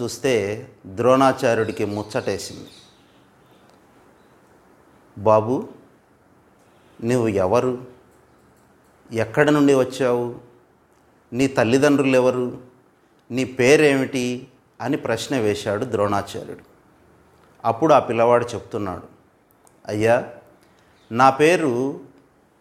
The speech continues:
ఏకలవ్యుడు. నేను ఒక ఆటవికుణ్ణి. నా తండ్రి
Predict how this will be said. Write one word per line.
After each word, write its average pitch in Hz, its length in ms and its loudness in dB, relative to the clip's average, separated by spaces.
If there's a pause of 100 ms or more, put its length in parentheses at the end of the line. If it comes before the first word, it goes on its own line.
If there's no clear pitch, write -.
ఏకలవ్యుడు. 113 800 -2 (1600)
నేను 151 760 2 (380)
ఒక 110 160 -4
ఆటవికుణ్ణి. 104 920 0 (1700)
నా 131 260 4
తండ్రి 139 960 0